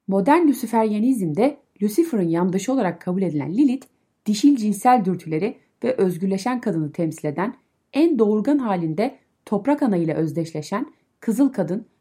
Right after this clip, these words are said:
büyük ana veya menfur olanların anası olan tanrıça şeklinde tasvir ediliyor. Lüsiferyen üçleme olarak bilinen üçlemenin Samael ve Kabil'in yanındaki dişil parçası olarak kabul ediliyor. Neopagan kültlerinde Lilith sembolüne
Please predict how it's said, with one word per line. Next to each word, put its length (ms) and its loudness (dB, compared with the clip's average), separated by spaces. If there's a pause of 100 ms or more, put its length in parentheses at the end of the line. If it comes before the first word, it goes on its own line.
(140)
büyük 260 4
ana 280 -2 (240)
veya 200 2
menfur 420 0
olanların 540 0
anası 360 -2
olan 260 -2
tanrıça 340 -2
şeklinde 440 -4
tasvir 340 -8
ediliyor. 360 -6 (640)
Lüsiferyen 540 2
üçleme 340 -2
olarak 320 -4
bilinen 360 -2
üçlemenin 640 -2 (180)
Samael 520 0
ve 120 0
Kabil'in 420 2
yanındaki 580 -2 (260)
dişil 280 2
parçası 460 -2
olarak 280 -8
kabul 200 -4
ediliyor. 340 -6 (800)
Neopagan 680 4
kültlerinde 800 0 (120)
Lilith 260 6
sembolüne 640 0